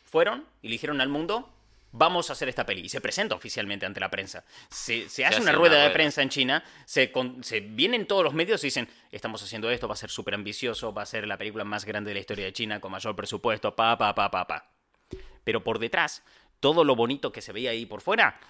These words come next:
Speaker 1: por detrás era un quilombo. O sea, discutían los dos, pero discutían los dos. Además,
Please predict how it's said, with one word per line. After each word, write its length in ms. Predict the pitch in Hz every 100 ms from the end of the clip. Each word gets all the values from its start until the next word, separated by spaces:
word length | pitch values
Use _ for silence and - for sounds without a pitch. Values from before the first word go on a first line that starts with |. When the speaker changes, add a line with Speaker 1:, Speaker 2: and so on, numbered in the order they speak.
| _
Speaker 1:
por 120 | -
detrás 300 | 107 - 135
era 120 | 117 92
un 140 | 98
quilombo. 560 | - 113 156 214 214 196
O 80 | - _ -
sea, 200 | - 107
discutían 600 | 101 - 120 139 190 185
los 120 | 139
dos, 300 | 135 180 - _ _ _ _ -
pero 140 | -
discutían 420 | 208 - 127 196
los 100 | 156
dos. 220 | 120 156 -
Además, 320 | 107 135 -